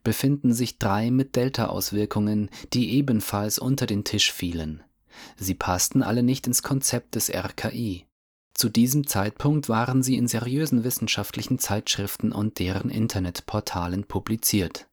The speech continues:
Darunter ist eine Meta-Analyse mit Daten von zwölf Millionen elftausendvierhundertsiebenundvierzig Personen aus achtzehn Ländern in vierundfünfzig Studien bearbeitet.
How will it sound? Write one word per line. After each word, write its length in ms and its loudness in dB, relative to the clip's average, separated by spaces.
Darunter 580 2
ist 200 -2
eine 160 4
Meta-Analyse 1160 2
mit 240 -2
Daten 460 0
von 260 -2
zwölf 420 2
Millionen 580 4
elftausendvierhundertsiebenundvierzig 2000 0
Personen 600 2
aus 300 -2
achtzehn 360 -2
Ländern 540 2
in 240 2
vierundfünfzig 840 2
Studien 560 0
bearbeitet. 920 -4